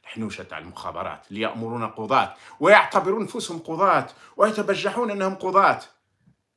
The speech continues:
ويل لقاضي الأرض من قاضي السماء، ويل لقاضي الأرض من قاضي السماء. قاضيان في النار وقاضي في الجنة، يقول عليه الصلاة والسلام. من هم اللي في النار؟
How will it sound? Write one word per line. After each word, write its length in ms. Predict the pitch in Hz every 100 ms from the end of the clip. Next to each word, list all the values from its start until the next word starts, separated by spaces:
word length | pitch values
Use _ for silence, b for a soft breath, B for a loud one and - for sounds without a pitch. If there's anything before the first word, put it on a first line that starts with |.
| _
ويل 560 | 110 156 165 139 127 120
لقاضي 640 | 120 120 110 98 98 98
الأرض 460 | 98 - 104 87 87
من 240 | 87 87
قاضي 240 | 82 92 87
السماء، 480 | - 85 80 71 _ -
ويل 600 | 87 107 90 76 71 69
لقاضي 340 | - 85 82
الأرض 340 | - 82 80 78
من 100 | 69
قاضي 220 | 82 -
السماء. 420 | - - 80 78 _ _ _ _ _ _ _ _ _ _ _ _ _
قاضيان 580 | 156 165 160 175 202 160
في 80 | 143
النار 420 | 143 160 185 143
وقاضي 440 | 120 - 139 117
في 80 | 107
الجنة، 400 | 107 98 113 90
يقول 340 | 82 82 98 76
عليه 180 | 87
الصلاة 340 | 76 - 78 76
والسلام. 420 | 78 - 78 69 _ _ _ _ _ _ _ _ _ _ _ _ _ _ _ _ _ _ _ _ _
من 180 | 147 214
هم 120 | 214
اللي 140 | 202 185
في 80 | 165
النار؟ 460 | 160 135 90 -